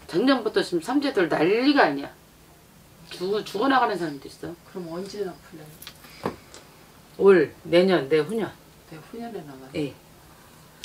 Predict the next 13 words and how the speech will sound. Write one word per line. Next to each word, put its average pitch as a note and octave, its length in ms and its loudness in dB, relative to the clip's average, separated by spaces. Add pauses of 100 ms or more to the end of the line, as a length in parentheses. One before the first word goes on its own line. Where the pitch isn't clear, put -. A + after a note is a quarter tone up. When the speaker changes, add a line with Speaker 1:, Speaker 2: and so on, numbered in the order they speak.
(280)
Speaker 1:
내후년이 A#3 520 0
나가는 F#3+ 320 0
삼재예요. D3 420 -4 (2500)
근데 A#3 420 0 (720)
장씨 A#3 340 4
집안이고 A#3 520 4
이씨 F#3+ 260 0
집안이고 F3+ 680 4 (520)
조상이 G#3 380 -2
막혀 D3 340 -6
있습니다. - 320 -14
산바람이 A#3 520 -6
불었습니다. D3 640 -12